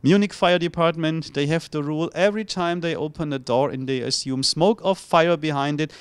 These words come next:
they have to install a curtain first. Point. Uh, because if you do it, you avoid increasing the problem, you avoid compromising the staircase, you can focus and concentrate on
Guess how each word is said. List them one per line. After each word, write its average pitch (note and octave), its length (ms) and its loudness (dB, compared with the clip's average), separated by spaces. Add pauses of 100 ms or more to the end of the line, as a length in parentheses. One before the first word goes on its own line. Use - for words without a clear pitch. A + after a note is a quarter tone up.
(140)
they B2+ 100 -6
have C#3+ 300 -4
to F3+ 340 -6
install C#3+ 480 -4
a - 80 -8
curtain B2+ 360 -10
first. - 500 -6
Point. C3+ 360 -8 (1120)
Uh, A2 260 -8
because B2+ 400 -8
if D#3+ 200 -6
you F3 120 0
do F3 220 2
it, - 360 -2 (180)
you E3 120 -6
avoid D#3+ 680 0 (260)
increasing G#3 520 -2
the G3 100 0
problem, F3+ 520 0
you C#3+ 160 -2
avoid D3+ 480 2 (260)
compromising F#3+ 680 4
the F3 80 -2
staircase, D#3 640 0
you C3+ 80 -2
can A#2+ 240 -4
focus G3+ 460 2
and F3+ 120 -2
concentrate D#3 720 2 (420)
on D3 400 4